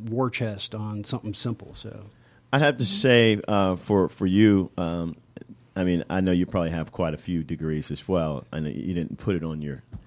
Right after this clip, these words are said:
Speaker 2: you didn't wanna, you know.
Speaker 1: Yeah, yeah.
Speaker 2: But
Speaker 1: Hard Knocks degrees, degrees of Hard Knocks. You know what I mean?
Speaker 2: <laughs>
Speaker 1: Yeah.
Speaker 2: But having said that, the experience,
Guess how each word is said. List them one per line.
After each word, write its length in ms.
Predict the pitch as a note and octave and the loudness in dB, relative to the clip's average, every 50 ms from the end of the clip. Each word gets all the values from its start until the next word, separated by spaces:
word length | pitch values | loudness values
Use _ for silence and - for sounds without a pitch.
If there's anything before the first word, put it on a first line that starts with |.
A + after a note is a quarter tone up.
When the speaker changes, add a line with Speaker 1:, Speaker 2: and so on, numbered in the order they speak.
| _ _ _ _ _ | _ _ _ _ _
Speaker 2:
you 120 | - F#2 F2 | -6 -4 -4
didn't 180 | F2 D#2+ D#2 E2+ | -2 -4 -4 -2
wanna, 300 | E2 D#2+ D#2 C#2+ B1+ - _ _ _ _ _ _ _ - - - - | -2 -2 -4 -6 -8 -12 _ _ _ _ _ _ _ -18 -14 -10 -8
you 80 | E2+ D2+ | -6 -6
know. 140 | C2+ A#1 - - - - | -6 -8 -10 -12 -10 0
Speaker 1:
Yeah, 260 | G#2+ C#3+ C3+ C3 B2+ A#2 | 4 6 6 8 8 6
yeah. 280 | A#2 A#2+ B2+ B2 A2+ | 6 6 6 6 8
Speaker 2:
But 320 | G2+ C3 A#2+ A2 G#2+ - B3+ | 10 10 10 10 8 6 8
Speaker 1:
Hard 240 | - D3+ E3 D#3+ D3 | 10 10 12 12 12
Knocks 260 | D3 D3 C#3 B2 A#2+ | 12 12 10 8 6
degrees, 380 | - C3+ A#2+ B2 B2 A#2 A2 | 6 6 8 8 8 10 12
degrees 360 | G#2+ - A2+ A#2+ D3 D#3+ E3 D3+ | 12 12 12 12 12 12 12 12
of 100 | D3 C#3 | 12 12
Hard 220 | C#3+ D3+ D#3 C#3 | 12 12 12 12
Knocks. 320 | C#3 D3 D3 C3+ B2 A#2 C#3 | 12 12 12 12 10 8 8
You 60 | C#3+ | 8
know 80 | C#3+ C#3+ | 8 8
what 100 | C#3 C#3 | 10 10
I 20 | |
mean? 360 | C#3 C#3+ C#3 C3+ C3+ C3 A#2 - | 10 10 10 10 8 6 2 0
Speaker 2:
<laughs> 40 | |
Speaker 1:
Yeah. 240 | - B2 B2 A#2 G#2 - | 0 0 2 0 -2 -4
Speaker 2:
But 420 | - - G2 B2+ B2+ A#2+ A2 - - | -6 4 10 10 12 12 10 8 4
having 300 | A#2+ B2 A#2+ A#2+ A2+ G2+ | 2 4 4 4 2 2
said 240 | - - C3 C3+ B2 | 2 2 2 4 2
that, 180 | G2+ F2 D#2 | 2 2 2
the 60 | F#2 | 0
experience, 680 | F#2 F2 - - - A2+ A#2 A#2+ G#2 F2+ E2 - - | -2 -2 -2 0 0 2 2 2 2 0 -2 -6 -10